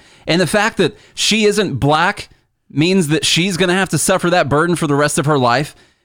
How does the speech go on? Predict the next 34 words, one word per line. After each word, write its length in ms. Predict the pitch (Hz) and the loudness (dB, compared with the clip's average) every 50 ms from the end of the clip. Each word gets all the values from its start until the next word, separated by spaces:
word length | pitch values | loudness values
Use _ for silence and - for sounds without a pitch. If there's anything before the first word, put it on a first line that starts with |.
| _ _ - | _ _ -2
and 120 | 147 160 | 0 0
that 80 | 170 147 | 2 0
because 320 | 156 147 - 185 180 175 | 0 0 0 0 0 0
someone 280 | - 202 180 170 160 160 | -2 -2 0 2 2 2
else 200 | 165 165 143 - - - | 2 2 0 -2 -4 -2
is 240 | 156 156 160 143 | -2 0 0 0
black, 360 | 131 113 160 160 165 180 185 - | 0 0 0 2 2 0 -2 -2
they're 200 | 131 143 143 135 | 0 0 2 4
not 300 | 131 131 139 151 - 156 | 4 2 2 0 0 -2
going 260 | 156 156 170 180 175 | 0 0 0 0 0
to, 300 | - - 196 208 220 220 - _ _ _ _ _ _ | 0 -2 -2 -2 -2 -4 -8 _ _ _ _ _ _
is 220 | 175 175 156 - | -2 -2 -2 -2
completely 880 | - - 175 165 - - - - - 185 196 220 214 - 165 165 151 143 | -2 -2 -2 -2 -2 -4 -10 -12 -6 -2 -2 -2 -2 -2 -2 0 0 2
asinine. 520 | 131 131 127 - 117 101 92 90 78 - _ _ _ _ _ _ _ _ _ _ _ _ _ _ _ 135 | 0 0 0 -2 -2 -2 -2 -4 -6 -10 _ _ _ _ _ _ _ _ _ _ _ _ _ _ _ -4
Th-, 200 | 123 165 170 - | -2 -2 -2 -2
like, 240 | - 160 156 151 131 | -2 -2 -2 -2 -4
this 480 | 123 123 110 120 123 156 208 214 - - | -6 -6 -4 -2 0 0 0 0 -2 -2
pisses 380 | - 196 196 - - 151 131 | 0 0 0 0 0 0 2
me 180 | 135 127 120 113 | 2 2 2 2
off. 380 | 98 90 - - - - - _ _ _ _ _ _ _ _ _ _ _ | 0 0 -2 -6 -10 -18 -20 _ _ _ _ _ _ _ _ _ _ _
And 420 | 147 156 165 160 160 151 135 139 - - | -2 0 2 2 2 2 0 -2 -4 -4
if 200 | 143 131 - 151 | -6 -4 -2 -2
you 120 | 156 175 | -2 0
can, 480 | - 160 143 139 135 - - 139 147 - - - | 0 2 2 2 2 0 -2 -4 -6 -6 -6 -4
I'm 220 | 78 139 147 156 | -2 -2 0 0
just 200 | 156 175 - - | 0 -2 -2 -2
telling 320 | - 165 156 156 135 117 | 0 0 2 2 2 0
you, 160 | 104 87 - - _ _ _ | 0 -2 -4 -8 _ _ _
this 220 | 151 170 180 - 190 | -2 0 0 0 -2
is 80 | 160 | -2
gonna 160 | 156 185 170 | 0 0 2
make 240 | 151 151 143 139 - | 2 2 0 0 -2
things 260 | 156 139 127 123 104 | -2 0 0 0 0
worse. 420 | 110 113 107 90 78 - - - | 0 0 -2 -2 -4 -8 -10 -12